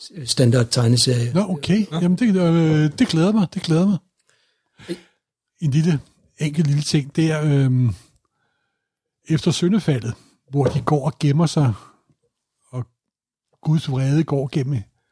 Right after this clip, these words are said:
Speaker 2: haven, så er der et panel, hvor det ser ud som om, at man kan se Gud i skyerne.
Speaker 1: Ja.
Speaker 2: Er, øh, er det med vilje?
Speaker 1: Det er helt med vilje.
Speaker 2: Nå, men, nå, men det er godt. Det, det glæder mig.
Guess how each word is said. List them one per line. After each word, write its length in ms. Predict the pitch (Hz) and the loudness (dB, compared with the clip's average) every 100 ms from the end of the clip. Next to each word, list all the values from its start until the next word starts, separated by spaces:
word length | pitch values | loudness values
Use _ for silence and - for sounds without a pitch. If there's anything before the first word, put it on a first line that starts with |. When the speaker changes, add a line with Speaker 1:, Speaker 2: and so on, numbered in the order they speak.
| _ _ - | _ _ -2
Speaker 2:
haven, 420 | 131 127 143 151 _ _ _ _ _ _ _ _ _ _ - | 2 4 2 0 _ _ _ _ _ _ _ _ _ _ -4
så 80 | 160 | 0
er 60 | |
der 60 | 196 | 2
et 140 | 180 | 2
panel, 440 | - 156 165 170 156 | 2 2 2 0 -2
hvor 120 | 160 | 0
det 100 | 143 | 0
ser 100 | 180 | 0
ud 100 | 208 | 0
som 120 | 180 | 0
om, 120 | 180 | 0
at 60 | 170 | 0
man 100 | 156 | 0
kan 140 | 151 | -2
se 260 | - - 247 - | -2 -2 -2 0
Gud 260 | 180 190 - _ _ | 0 0 -2 _ _
i 60 | 165 | -6
skyerne. 540 | - 180 190 202 185 - _ _ _ _ _ - | -4 -2 0 0 -2 -4 _ _ _ _ _ -2
Speaker 1:
Ja. 140 | 160 165 _ _ _ _ | -2 -2 _ _ _ _
Speaker 2:
Er, 200 | 156 151 - - - 175 | 0 0 -2 -14 -8 -2
øh, 80 | |
er 320 | 151 160 151 156 | 0 2 0 0
det 180 | 185 | 2
med 80 | 208 | 2
vilje? 320 | 180 185 220 196 _ _ _ _ | 2 2 2 0 _ _ _ _
Speaker 1:
Det 120 | 247 | 0
er 40 | 202 | 2
helt 180 | 190 | 0
med 100 | 151 | 0
vilje. 280 | 143 139 151 | -2 -2 0
Speaker 2:
Nå, 100 | 165 | 2
men, 100 | 160 | 2
nå, 120 | 175 | 2
men 80 | 147 | 0
det 60 | 175 | 0
er 60 | |
godt. 340 | 240 135 - - | 0 0 -2 -2
Det, 180 | 196 190 | 0 0
det 100 | 190 | 0
glæder 240 | 143 | 0
mig. 100 | 135 | 2